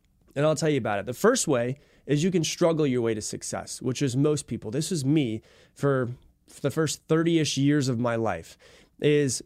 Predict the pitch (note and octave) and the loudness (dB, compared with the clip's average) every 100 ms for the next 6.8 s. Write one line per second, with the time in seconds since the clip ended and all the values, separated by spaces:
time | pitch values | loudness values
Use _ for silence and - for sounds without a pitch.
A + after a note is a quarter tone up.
0 | _ _ _ - E3 F#3 D3+ C3 - C3 | _ _ _ 0 0 2 -2 -2 -4 -6
1 | A2 - G#2 F#2+ - _ _ _ - D3+ | -6 -6 -6 -6 -10 _ _ _ 0 2
2 | F3+ F#3 - D#3 D#3+ D3 - A#2+ - - | 4 2 2 2 2 0 -4 -6 -6 0
3 | D#3 G3 A3 - C3 C#3 C3 B2+ A#2+ - | 2 2 -2 -4 -2 -2 -2 -4 -8 -8
4 | C3 A2+ A2 - E3+ E3 F#3 F#3+ C3 B2+ | -8 -6 -8 -2 -2 0 0 -2 -2 -2
5 | C3+ A#2+ B2 A#2 - G2+ C#3+ D3 D3 - | -2 -2 -4 -6 -10 -8 -4 -4 -4 -2
6 | D3 - A#2 A#2 E3 F3+ F#3 - | -2 -2 -4 0 0 0 -2 -6